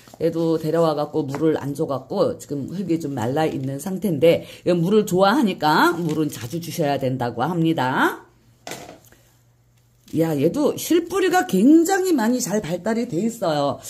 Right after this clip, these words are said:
이게, 오, 실뿌리가 위에 이제 이런, 이런 거 이렇게 보고,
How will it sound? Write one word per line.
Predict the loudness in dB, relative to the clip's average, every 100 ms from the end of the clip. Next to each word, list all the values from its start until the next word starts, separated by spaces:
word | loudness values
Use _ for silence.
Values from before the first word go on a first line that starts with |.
| -14 -14
이게, | -6 0 2 2 0 -4 -18 _ _ _ _ _ -14
오, | -12
실뿌리가 | -10 -12 -8 -6 -4 -6 -12 _ _ _ _ _ -20 -20 -20 _ _ -10
위에 | -4 -2
이제 | -2 -4
이런, | -4 -6 -6
이런 | -8 -6
거 | -8
이렇게 | -10 -10 -12
보고, | -10 -4 -4 -4